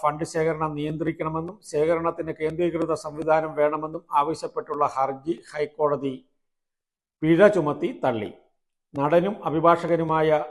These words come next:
സി ഷുക്കൂർ നൽകിയ ഹർജിയാണ് ജസ്റ്റിസ് എ കെ ജയശങ്കർ നമ്പ്യാർ, ജസ്റ്റിസ് വി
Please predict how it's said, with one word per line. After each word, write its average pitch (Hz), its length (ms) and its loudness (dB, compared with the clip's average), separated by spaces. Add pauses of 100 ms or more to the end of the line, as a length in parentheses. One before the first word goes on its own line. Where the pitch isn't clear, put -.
(480)
സി 175 260 -2
ഷുക്കൂർ 185 460 0
നൽകിയ 165 280 0
ഹർജിയാണ് 147 600 2 (140)
ജസ്റ്റിസ് 147 460 -8 (120)
എ 156 120 2
കെ 151 200 -2
ജയശങ്കർ 151 680 -2
നമ്പ്യാർ, 147 340 2 (800)
ജസ്റ്റിസ് 147 460 -2 (180)
വി 156 120 -2